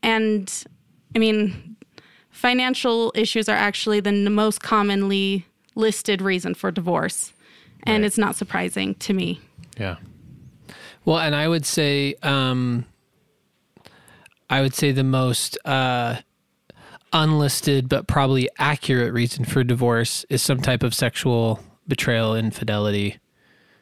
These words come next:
Speaker 2: That's, uh, c-, talking to a lot of divorced people that are like, "Oh, I don't know. Something like that could have been going on. It was so, I didn't know that that was there." So it seems to be a correlation between those two topics.
Speaker 1: Yeah.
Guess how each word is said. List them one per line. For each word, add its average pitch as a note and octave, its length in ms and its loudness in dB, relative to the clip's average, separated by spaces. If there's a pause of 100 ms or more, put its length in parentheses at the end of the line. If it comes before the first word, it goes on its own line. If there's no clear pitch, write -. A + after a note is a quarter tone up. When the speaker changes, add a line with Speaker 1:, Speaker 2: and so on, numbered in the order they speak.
(260)
Speaker 2:
That's, - 320 -2
uh, - 180 -2
c-, D3 180 4 (160)
talking D#3+ 260 2
to D#3 60 4
a D3 60 2
lot B2+ 220 0
of A#2+ 100 -2
divorced A#2+ 340 0
people A#2+ 300 -2
that A2+ 100 2
are A2+ 40 2
like, A2+ 180 -2 (300)
"Oh, C#3+ 120 4
I C#3+ 120 0
don't C3+ 160 0
know. B2+ 360 0 (840)
Something D#3+ 300 4
like C#3 140 2
that B2+ 200 0
could C#3 120 0
have C3 80 4
been B2+ 140 4
going B2 260 2
on. A#2+ 240 0
It A#2+ 80 -4
was - 120 0
so, B2 460 2
I A#2 80 -2
didn't A#2 220 -2
know A#2 380 -2 (420)
that B2 140 2
that A#2 160 4
was A#2 160 2
there." A2+ 260 2
So A2+ 300 0
it A2 60 0
seems E3 300 2
to - 120 -2
be C#3 260 4
a A#2+ 340 0 (160)
correlation C3+ 800 2
between A2 320 -4
those - 160 -14
two A2 140 -4
topics. - 560 -8
Speaker 1:
Yeah. F#3 240 -4